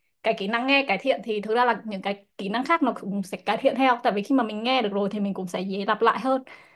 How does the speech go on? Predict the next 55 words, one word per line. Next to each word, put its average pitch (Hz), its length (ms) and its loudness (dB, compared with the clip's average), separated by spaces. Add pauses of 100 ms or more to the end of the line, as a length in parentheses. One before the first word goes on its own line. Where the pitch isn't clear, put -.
(160)
Từ 220 120 8
đấy 208 160 2
thì 302 80 2
mình 233 140 2
sẽ 196 140 -4
cải - 220 -2
thiện 220 180 0
được 202 120 -4
cái 240 100 0
khả 185 120 0
năng 240 540 -4
nói 208 200 2
của 240 80 2
mình. 202 240 0 (480)
Nên 247 180 2
là 214 260 6
đấy 220 140 6
là 285 100 10
lý 247 140 6
do 277 180 8
mà 214 440 2 (140)
ngay 294 200 6
từ 269 80 6
ban 262 160 8
đầu 233 180 8
mà 240 80 4
em 269 100 6 (120)
thấy 233 100 6
cái 220 200 -2
post 339 220 2
của 220 80 0
anh 254 140 -2
Hiếu 226 220 -2
trên 277 160 2
cái 269 100 -4
nền 247 200 -4
thì 240 60 -6
em 277 140 0
bảo, 190 140 -2
"Ôi, 233 180 0
đây 233 120 4
rồi, 208 180 0
công 269 160 2
cụ 262 120 2
của 214 100 -2
cái 220 180 2
nền 247 180 4
ngoại 226 120 -2
ngữ." 233 140 4 (180)
<laughs> - 1000 0
Thì 320 160 2
em 311 200 4
đã 214 120 -2
phải, 208 280 -4
ờ, 214 140 -4